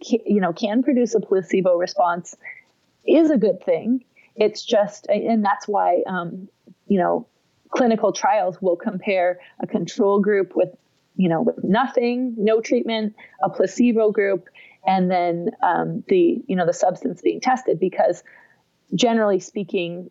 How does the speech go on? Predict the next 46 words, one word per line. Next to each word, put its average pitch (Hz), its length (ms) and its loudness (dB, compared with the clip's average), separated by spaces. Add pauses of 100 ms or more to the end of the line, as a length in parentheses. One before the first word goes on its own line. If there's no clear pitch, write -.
(140)
you 185 140 -2
know, 170 160 2
the, 175 340 2
the 185 80 -4
control 196 380 0
group 180 240 -2
that 127 260 0
takes 202 260 -2
nothing 185 380 -2
will 180 140 2
have 156 220 -2
the 175 80 -2
lowest 226 400 0
response. 190 520 -2 (160)
The 285 60 0
placebo 226 400 2
will 190 100 2
have 196 140 -2
some 208 200 -2
response. 170 440 -6
And 214 180 2
then 214 80 0
ideally 202 540 4
your 185 160 -2
therapeutic 180 480 -6
substance 175 400 -4
will 185 100 0
have 165 280 -2 (280)
a - 60 -18
higher 220 340 0
response. 180 540 -4 (260)
And 185 100 -2
it 202 120 0
has 233 240 -2
to 220 100 0
be, 196 340 -2 (380)
you 208 120 2
know, 180 100 2
significantly 196 800 0
different 220 400 -2
than 196 140 -4
the 175 60 -4
placebo 185 720 0 (440)
in 202 180 2
order 190 280 2
to 175 440 0